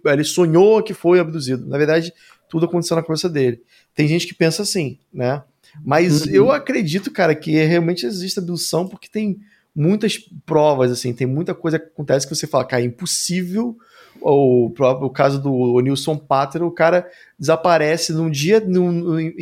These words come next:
Speaker 1: em horas tá em outro lugar, a não sei quantos mil quilômetros de distância, né? Como é que ele foi tran-, teletransportado?
Speaker 2: É,
Speaker 1: Você não
Speaker 2: essa
Speaker 1: tem
Speaker 2: é
Speaker 1: como
Speaker 2: que, a maior
Speaker 1: explicar.
Speaker 2: questão pra mim, é, como um amante de ufologia e tal, que é, é como eu uso até pra lidar um pouco com,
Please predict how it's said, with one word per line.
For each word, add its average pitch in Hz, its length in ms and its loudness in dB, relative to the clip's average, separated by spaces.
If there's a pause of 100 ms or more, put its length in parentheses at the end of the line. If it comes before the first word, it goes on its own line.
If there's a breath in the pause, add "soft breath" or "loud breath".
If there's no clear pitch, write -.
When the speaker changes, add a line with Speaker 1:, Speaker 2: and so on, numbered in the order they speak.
(160)
Speaker 1:
em 151 60 -2
horas 185 600 2
tá 185 140 2
em 175 80 2
outro 196 220 0
lugar, 170 560 0 (440)
a 165 120 -2
não 151 80 2
sei 185 160 2
quantos 190 240 0
mil 180 180 0
quilômetros 175 320 -2
de 165 80 -8
distância, 147 560 -4
né? 123 300 -6
Como 139 100 -6
é 143 60 0
que 147 60 -2
ele 165 60 -2
foi 151 140 -6
tran-, 156 240 -4
teletransportado? 156 1040 -2
Speaker 2:
É, 143 500 2
Speaker 1:
Você 147 120 -8
não 165 60 6
Speaker 2:
essa 180 120 4
Speaker 1:
tem 247 120 4
Speaker 2:
é 226 40 -2
Speaker 1:
como 185 160 4
Speaker 2:
que, - 80 0
a - 40 -6
maior 170 200 2
Speaker 1:
explicar. 175 320 4
Speaker 2:
questão 180 280 -2
pra 175 180 -2
mim, 143 580 -4 (100)
é, 135 220 0
como 147 540 -2
um 139 160 -4
amante 135 580 -4
de 131 100 -8
ufologia 131 480 -4
e 127 60 -2
tal, 143 340 -2
que 143 300 -4 (320 loud breath)
é, 143 400 2
é 202 40 2
como 302 220 -2
eu 311 80 0
uso 254 220 2
até 226 240 0
pra 214 440 0
lidar 165 280 0
um 165 80 -2
pouco 160 280 -4
com, 135 680 -2